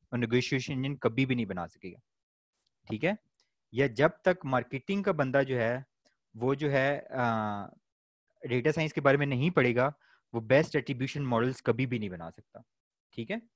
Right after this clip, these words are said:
दूसरा, जो data science और आर के लोग हैं, उनका major skill set ये होगा कि इन चीज़ों को visualize करना, कि proof of concept जो है, वो purely marketing का बंदा बनाए, एक direction set करे, एक proof बनाए, एक idea बनाए,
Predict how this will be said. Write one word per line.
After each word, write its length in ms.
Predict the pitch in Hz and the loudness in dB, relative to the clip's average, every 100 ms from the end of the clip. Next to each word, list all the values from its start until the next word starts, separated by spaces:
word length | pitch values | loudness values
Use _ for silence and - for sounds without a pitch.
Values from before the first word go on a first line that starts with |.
| _ _ _ _ 117 | _ _ _ _ 2
दूसरा, 460 | 135 156 196 196 | 2 6 6 6
जो 160 | 170 143 | 4 0
data 280 | 131 135 180 | 0 0 0
science 240 | 185 185 | -4 -6
और 100 | 185 | -8
आर 280 | 151 120 147 | -2 0 0
के 120 | 208 | -2
लोग 260 | 170 139 139 | -2 -4 -4
हैं, 180 | 139 196 | -8 -8
उनका 420 | 208 160 175 190 | -10 -8 -2 0
major 260 | 147 143 | 0 -2
skill 220 | 160 - 143 | -4 -2 0
set 180 | 139 135 | 0 0
ये 80 | 131 | -4
होगा 200 | 131 160 | -4 -6
कि 140 | 175 | -8
इन 120 | 147 | -10
चीज़ों 240 | 147 151 156 | -10 -12 -6
को 140 | 160 | -4
visualize 540 | 151 151 - 120 131 | -4 -8 -6 -2 -2
करना, 340 | - 101 92 92 _ _ _ _ - | -4 -10 -10 -16 _ _ _ _ -10
कि 40 | |
proof 380 | 127 - 143 160 | -8 -6 -4 2
of 80 | 208 - | 0 2
concept 380 | 196 165 147 139 | -4 0 -2 -2
जो 120 | 135 | -2
है, 80 | 135 | -2
वो 180 | 151 147 - | -2 -6 -2
purely 360 | 131 135 156 | -2 0 -2
marketing 480 | 156 120 - 107 131 | -2 -2 -4 -6 -2
का 80 | 175 | 0
बंदा 260 | 170 175 196 | 0 0 0
बनाए, 300 | 185 180 240 _ _ _ _ | 0 -2 -6 _ _ _ _
एक 180 | 127 123 | -4 -2
direction 520 | 120 123 120 120 - | 2 4 4 0 -6
set 240 | 143 113 - | 0 0 0
करे, 260 | 156 175 | 0 2
एक 220 | 190 135 - - | 0 -4 -8 -6
proof 280 | 123 135 - - | -4 -4 -4 -4
बनाए, 360 | 151 151 170 190 | 0 0 0 -4
एक 200 | 131 - - | -4 -4 -2
idea 280 | 107 107 135 | -2 0 0
बनाए, 260 | 160 151 | 2 -2